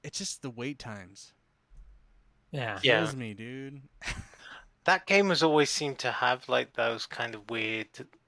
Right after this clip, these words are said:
Speaker 3: like, non-gameplay tech issues, if you know what I mean. It's, <laughs> it always, it always felt like, he, you know, they made the game, but they hadn't quite sorted out the back end.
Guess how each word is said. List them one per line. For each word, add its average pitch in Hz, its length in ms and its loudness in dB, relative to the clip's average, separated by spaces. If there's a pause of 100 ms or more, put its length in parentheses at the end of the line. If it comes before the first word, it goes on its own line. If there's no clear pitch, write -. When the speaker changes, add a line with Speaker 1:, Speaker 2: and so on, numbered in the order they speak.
(100)
Speaker 3:
like, 113 240 -2 (400)
non-gameplay 117 2000 -4 (580)
tech - 260 4
issues, 120 640 -2
if - 80 -18
you 113 80 -6
know 120 140 -2
what 117 180 -2
I - 60 -4
mean. 123 260 0
It's, 139 180 -2 (160)
<laughs> - 180 -6
it 208 100 12
always, 170 260 8
it 170 180 6
always 170 280 8
felt 139 280 6
like, 135 220 4
he, 120 180 -8 (960)
you 143 100 -8
know, 131 140 -2
they 120 140 -6
made 135 260 2
the 123 60 -6
game, 123 500 2
but - 180 -2
they 123 200 2
hadn't 120 340 -2
quite 117 400 -2
sorted 120 420 -2
out 110 180 0
the 110 60 -16
back 110 320 0
end. 113 300 -6